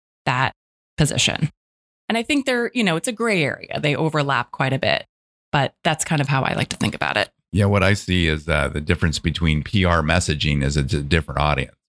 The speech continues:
Speaker 2: P R messaging is really targeted specifically at get-, about getting press and headlines.
Speaker 1: Yes.
Speaker 2: And that's a very different objective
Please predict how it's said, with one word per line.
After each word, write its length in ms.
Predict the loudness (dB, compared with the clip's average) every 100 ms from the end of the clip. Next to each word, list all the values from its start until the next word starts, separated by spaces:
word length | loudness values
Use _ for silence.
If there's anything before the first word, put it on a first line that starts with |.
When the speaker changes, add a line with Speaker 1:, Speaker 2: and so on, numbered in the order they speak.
| -4
Speaker 2:
P 100 | 0
R 160 | 2
messaging 540 | 2 0 -2 -2 0 2
is 160 | 0
really 400 | -2 0 0 0 -4 _ _ _
targeted 380 | 0 2 2 -2
specifically 640 | -2 -2 0 0 0 0 0
at 60 |
get-, 160 | 0 0
about 200 | -2 0
getting 240 | -2 -2
press 400 | -2 0 2 -2
and 100 | -2
headlines. 680 | 2 2 2 0 -4 -8 -14 _ -2
Speaker 1:
Yes. 340 | 0 -2 -2
Speaker 2:
And 80 | -2
that's 140 | 0
a 60 | 0
very 200 | 2 2
different 320 | 0 0 0
objective 640 | 0 2 0 0 -2 -4